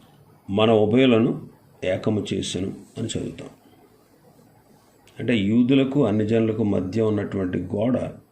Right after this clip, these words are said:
ధర్మశాస్త్రం అన్నమాట. యూదులకు, "మేము దేవుడు ఏర్పరచుకున్న జనమై ఉన్నామని, మా జనములో ఇతరులు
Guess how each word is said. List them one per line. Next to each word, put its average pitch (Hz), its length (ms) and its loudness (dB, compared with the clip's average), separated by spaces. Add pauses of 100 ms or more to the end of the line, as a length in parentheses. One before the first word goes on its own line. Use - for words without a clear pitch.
(160)
ధర్మశాస్త్రం 110 840 0
అన్నమాట. - 240 -14 (1900)
యూదులకు, 151 1000 4 (440)
"మేము 143 300 6
దేవుడు 147 460 4
ఏర్పరచుకున్న 151 1000 2 (480)
జనమై 120 680 4
ఉన్నామని, 104 640 2 (2250)
మా 120 200 6
జనములో 156 640 6
ఇతరులు 139 720 4